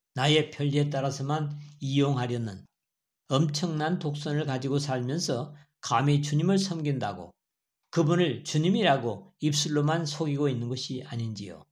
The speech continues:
주인의 자리에 모시지도 않으면서 주인처럼 나에게 어떤 것을 해주시기를 바랍니다. 우리는 주님과 우리 각자의 심령에 조용히 물어야 합니다. 주님은 나에게 어떤 존재이며 의미이십니까?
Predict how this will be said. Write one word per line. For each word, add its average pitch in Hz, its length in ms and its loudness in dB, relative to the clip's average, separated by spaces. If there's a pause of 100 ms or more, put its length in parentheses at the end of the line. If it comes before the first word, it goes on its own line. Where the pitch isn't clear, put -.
(880)
주인의 165 420 4
자리에 147 300 4
모시지도 139 540 0
않으면서 156 640 2 (320)
주인처럼 190 640 4
나에게 139 560 2 (100)
어떤 156 360 2
것을 165 320 2
해주시기를 139 760 -2
바랍니다. 107 600 -8 (1080)
우리는 123 440 -6 (320)
주님과 127 640 0
우리 135 160 -2
각자의 123 480 -4
심령에 120 560 -8 (160)
조용히 120 560 0
물어야 113 480 -4
합니다. 113 400 -10 (880)
주님은 185 400 8
나에게 156 360 6
어떤 151 340 0
존재이며 131 880 -2
의미이십니까? 123 1000 -4